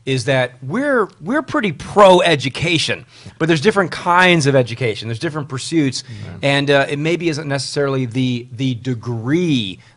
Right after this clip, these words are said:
Speaker 1: that should be the overriding goal.
Speaker 2: Hmm.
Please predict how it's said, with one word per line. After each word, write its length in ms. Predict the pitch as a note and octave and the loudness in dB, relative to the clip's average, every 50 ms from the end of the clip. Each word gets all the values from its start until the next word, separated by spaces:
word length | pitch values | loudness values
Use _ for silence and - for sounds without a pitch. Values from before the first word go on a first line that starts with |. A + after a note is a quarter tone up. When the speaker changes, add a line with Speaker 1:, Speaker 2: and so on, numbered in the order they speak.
| - | -2
Speaker 1:
that 160 | B2+ B2+ B2 | 0 0 0
should 200 | - - C3 A#2+ | 0 -2 -8 -6
be 380 | G#2+ B2+ B2+ B2 A#2+ A#2 A2+ A#2 - A2+ | -2 -2 -2 0 0 -2 -4 -6 -10 -16
the 540 | G#2 A2 C#3 C3+ C3 B2+ B2 A#2+ A2 G#2+ - - _ _ _ _ - | -8 -2 0 0 2 0 0 -4 -6 -8 -12 -20 _ _ _ _ -4
overriding 920 | D3+ D#3+ E3 E3 D#3 C#3+ D3+ C#3+ C3+ B2+ B2+ B2 B2+ B2 A#2+ A#2 A2+ A2+ A2 | -2 2 4 4 4 4 4 4 4 4 4 4 4 2 0 -2 -4 -4 2
goal. 360 | B2 B2+ B2 A2 F#2+ F2+ F#2+ | 4 4 6 6 4 2 -2
Speaker 2:
Hmm. 80 | F#2 | -8